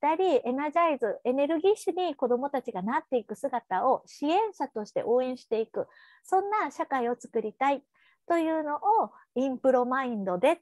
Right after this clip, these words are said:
ていうことで、まあ、イエスアンド、そこに起こったことを受け取って、じゃあそこに丁寧に受け取ったことに対して自分の考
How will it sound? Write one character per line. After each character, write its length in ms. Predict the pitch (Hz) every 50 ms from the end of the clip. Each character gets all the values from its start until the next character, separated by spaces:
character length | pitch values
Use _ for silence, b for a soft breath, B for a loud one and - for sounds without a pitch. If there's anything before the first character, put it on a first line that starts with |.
| _ _
て 80 | - 202
い 140 | 190 180
う 60 | 185 185
こ 120 | - 208
と 160 | - 170 180
で、 220 | 202 - 269 202 b b b b b
ま 160 | 247 208 -
あ、 40 | 208
イ 60 | 233
エ 120 | 233 247 240
ス 140 | - 226
ア 120 | 196 185 190
ン 120 | 196 190
ド、 180 | 196 190 - - 190
そ 140 | - 240
こ 100 | - 240
に 100 | 240 233
起 60 | 208 -
こ 200 | 233 - 311 330
っ 80 | 330 _
た 100 | - 262
こ 160 | - - 240
と 180 | 233 - 233 262
を 160 | 294 - - _
受 240 | - 226 - 294 302
け 60 | 302
取 160 | - 370 - -
っ 40 | _ _ _ _
て、 200 | 359 370 339 B B B B B -
じ 60 | 381
ゃ 60 | 427
あ 40 | 359
そ 140 | - 320 285
こ 160 | - 294 294
に 340 | 294 330 339 294 220 - - _
丁 80 | - 381 403 427 415 381 359
寧 180 | 349 330 330
に 200 | 330 349 359 349 - -
受 200 | 262 - - 294
け 60 | 294
取 160 | - 311 302
っ 60 | -
た 120 | _ 254 254
こ 160 | - 254 247
と 200 | - 254 247 247
に 160 | 254 330 349
対 260 | - 392 381 359 359
し 60 | 330 -
て 80 | 392 320
自 160 | 247 - 226
分 160 | 233 240 233
の 80 | 233 233
考 380 | - 254 233 233 247 254 262